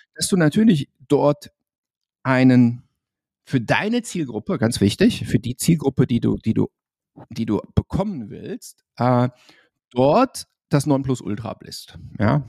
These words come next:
Und, und damit gestaltest du natürlich auch Angebote und Markt und die anderen müssen dann eventuell folgen, ja,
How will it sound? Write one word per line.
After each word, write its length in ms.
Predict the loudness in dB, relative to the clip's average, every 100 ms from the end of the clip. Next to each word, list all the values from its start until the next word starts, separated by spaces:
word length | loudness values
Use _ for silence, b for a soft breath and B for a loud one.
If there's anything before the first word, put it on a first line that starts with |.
| -6
Und, 440 | 2 4 4 0 -4 b b b b
und 160 | -4 0
damit 260 | 0 0
gestaltest 580 | -4 -2 -2 -4 -6 -8
du 120 | -6
natürlich 500 | -6 -6 -6 -6 -4
auch 140 | -6 -2
Angebote 580 | 0 0 0 -2 -2 -2
und 80 |
Markt 300 | 0 0 2
und 80 | 2
die 120 | 2
anderen 360 | 2 0 2 2
müssen 340 | 2 2 0
dann 140 | 0 0
eventuell 560 | 0 0 -2 -2 -4
folgen, 840 | -4 -4 -2 -2 0 4 6 6 4 -6
ja, 240 | -2 -2